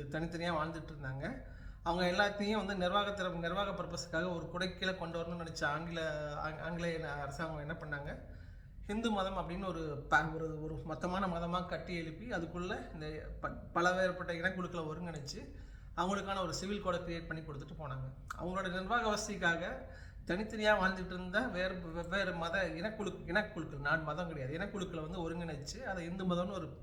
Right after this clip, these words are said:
பேக்கேஜிங் மாதிரி பண்ணி அவங்களுக்கு ஒரு சிவில் கோடு வந்து கிரியேட் பண்ணி கொடுத்துட்டு போனாங்க. நம்மலாம் வந்து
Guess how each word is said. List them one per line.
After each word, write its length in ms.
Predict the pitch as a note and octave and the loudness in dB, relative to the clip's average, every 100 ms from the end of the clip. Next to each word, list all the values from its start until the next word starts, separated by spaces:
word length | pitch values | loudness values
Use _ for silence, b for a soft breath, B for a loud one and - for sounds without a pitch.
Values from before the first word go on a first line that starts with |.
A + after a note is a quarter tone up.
| - | 2
பேக்கேஜிங் 520 | D#3+ D#3+ F#3 F3+ E3+ | 2 2 2 2 2
மாதிரி 220 | E3 F3+ | 0 0
பண்ணி 300 | E3 D#3 F#3 - B B B - | 0 -2 -4 -6 B B B -4
அவங்களுக்கு 340 | E3+ F#3 F3 | 2 2 2
ஒரு 80 | D#3+ | -2
சிவில் 300 | F#3+ G3 G#3 | -4 -4 -4
கோடு 200 | F3+ D#3+ | -4 -4
வந்து 180 | D#3 F3+ | -4 -4
கிரியேட் 260 | E3+ E3 | -6 -4
பண்ணி 140 | E3 D#3+ | -4 -6
கொடுத்துட்டு 340 | D#3 C#3 - | -6 -8 -8
போனாங்க. 280 | - D3+ B2+ - - B B B B B | -6 -4 -6 -8 -12 B B B B B
நம்மலாம் 300 | - A3 A#3+ | 2 6 6
வந்து 220 | B3+ A#3+ | 6 6